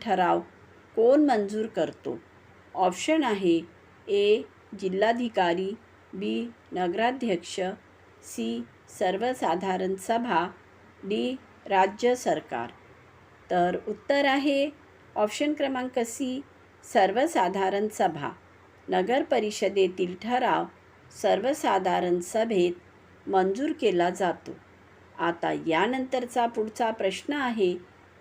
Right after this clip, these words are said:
प्रश्न क्रमांक पंधरा, नगर परिषदेचे बजेट कोणी तयार करते?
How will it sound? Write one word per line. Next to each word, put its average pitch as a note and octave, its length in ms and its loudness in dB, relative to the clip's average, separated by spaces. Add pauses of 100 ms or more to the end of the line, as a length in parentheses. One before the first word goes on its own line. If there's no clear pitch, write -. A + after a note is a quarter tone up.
(140)
प्रश्न F#3 400 0
क्रमांक G3+ 520 2
पंधरा, F3+ 460 0 (1120)
नगर A#3 320 0
परिषदेचे A#3 840 0
बजेट G3 460 6 (420)
कोणी A3+ 300 4 (100)
तयार G3 320 6
करते? - 480 -6